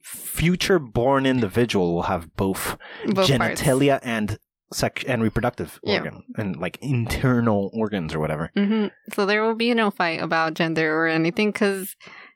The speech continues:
Speaker 2: everyone will be the same thing. <laughs>
Speaker 1: Yes, which is what they want. Also, race
Speaker 2: Yes.
Speaker 1: ceases to exist, so we're all very identical.
Speaker 2: Oh. <laughs>
Speaker 1: Yeah,
Speaker 2: What?
Speaker 1: the, everybody in that part of the United States,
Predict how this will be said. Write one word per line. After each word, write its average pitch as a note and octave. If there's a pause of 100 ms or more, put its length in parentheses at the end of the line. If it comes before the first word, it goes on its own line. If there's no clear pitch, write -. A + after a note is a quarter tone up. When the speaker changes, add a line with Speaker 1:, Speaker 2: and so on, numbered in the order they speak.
Speaker 2:
everyone G#3
will A3+
be A3+
the G#3+
same G3+
thing. G#3 (100)
<laughs> B2+
Speaker 1:
Yes, E3+ (120)
which D#3
is D3+
what E3+
they E3
want. F3+
Also, E3+
race D3
Speaker 2:
Yes. A3
Speaker 1:
ceases D3
to D#3
exist, C3
so A#2+
we're A2
all B2+
very B2
identical. G#2+ (540)
Speaker 2:
Oh. F3 (480)
<laughs> - (500)
Speaker 1:
Yeah, F#3+
Speaker 2:
What? F4+
Speaker 1:
the, B2+ (120)
everybody F#3+
in F3
that E3+
part E3+
of D#3+
the D#3+
United D3+
States, E3+